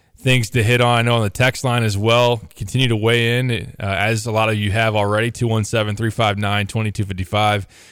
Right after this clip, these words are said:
on the U of I Illini Link text line. The scales tilted last night. I gotta mention that. So Juwan Howard,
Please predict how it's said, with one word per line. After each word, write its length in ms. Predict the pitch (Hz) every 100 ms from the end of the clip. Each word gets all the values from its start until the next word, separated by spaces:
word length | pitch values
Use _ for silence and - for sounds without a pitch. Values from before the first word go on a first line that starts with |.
| -
on 100 | 110
the 80 | 98
U 200 | 98 113
of 100 | 107
I 260 | 107 110 98
Illini 240 | 101 104
Link 160 | 104 98
text 300 | 113 113 -
line. 380 | 120 117 113 98 _ _ _ _ _ -
The 100 | 104
scales 540 | - - 156 190 175
tilted 420 | - 160 165 139 117
last 340 | 110 104 -
night. 320 | 101 95 95 -
I 80 | 110
gotta 180 | 113
mention 380 | 113 113 - 104
that. 380 | 107 113 98 - _ -
So 180 | -
Juwan 400 | 107 104 117 139
Howard, 640 | 127 131 131 117 107 101